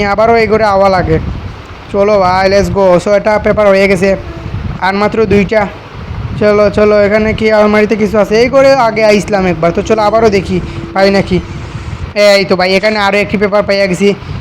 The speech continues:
আমাদের সাতটা পেপার হয়ে গেছে, আর মাত্র একটা পেপার পাইলে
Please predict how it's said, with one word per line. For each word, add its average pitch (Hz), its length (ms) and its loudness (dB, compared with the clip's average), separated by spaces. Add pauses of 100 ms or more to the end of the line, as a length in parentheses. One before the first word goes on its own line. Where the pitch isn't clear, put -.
(140)
আমাদের 220 300 0
সাতটা 226 300 0
পেপার 233 320 2
হয়ে 220 140 2
গেছে, 214 220 0
আর 208 180 0
মাত্র 240 180 0
একটা 233 300 0
পেপার 240 280 2 (160)
পাইলে 226 280 2